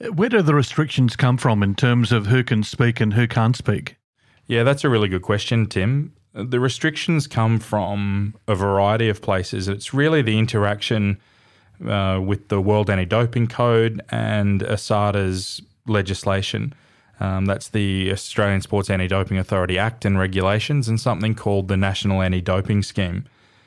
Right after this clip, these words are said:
Speaker 2: The National Anti-Doping Scheme has got provisions for the asada C E O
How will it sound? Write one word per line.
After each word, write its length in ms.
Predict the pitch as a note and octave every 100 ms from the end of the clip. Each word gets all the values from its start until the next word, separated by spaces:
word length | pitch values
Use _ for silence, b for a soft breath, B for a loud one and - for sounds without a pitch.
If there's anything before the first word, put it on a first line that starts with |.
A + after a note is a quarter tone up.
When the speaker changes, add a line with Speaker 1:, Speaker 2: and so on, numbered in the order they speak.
| b b -
Speaker 2:
The 340 | G2+ G2+ G2
National 400 | G#2+ B2+ C#3 C#3+
Anti-Doping 680 | A2 G2+ F#2 G2 G#2+ A#2 G#2
Scheme 500 | - - G#2 G2 F#2+
has 140 | G2 -
got 220 | G2+ -
provisions 600 | G2+ G2+ G2+ G#2 G2 F#2+
for 160 | -
the 140 | G2 F#2+
asada 440 | F#2 A2 G#2 G2
C 360 | - G2 F#2 F2+
E 40 |
O 360 | F#2+ G2 F#2+